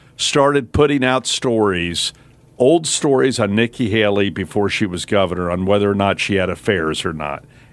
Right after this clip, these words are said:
And they were leaking that story all over the media trying to get headlines. That's why Trump recently, about a week and a half ago, he went, "Where's Nikki's husband?"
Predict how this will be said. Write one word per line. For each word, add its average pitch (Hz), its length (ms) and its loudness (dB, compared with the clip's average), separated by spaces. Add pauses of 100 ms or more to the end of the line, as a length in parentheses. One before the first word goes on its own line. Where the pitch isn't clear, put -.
And 101 180 0
they 120 120 4
were 110 140 0
leaking 127 500 -2
that 113 200 -2
story 107 440 0
all 123 380 2
over 113 280 2
the 107 80 0
media 104 400 2
trying 101 300 -2
to 92 60 -2
get 95 200 -4
headlines. 87 720 -4 (540)
That's 170 380 2
why 123 260 0
Trump 147 560 2 (640)
recently, 101 640 2
about 104 240 0
a 98 40 2
week 131 240 -2
and 160 80 -2
a 143 40 0
half 156 260 0
ago, 101 240 -2
he 98 80 -2
went, 101 340 -4
"Where's 190 440 2
Nikki's 214 500 -2
husband?" 165 640 2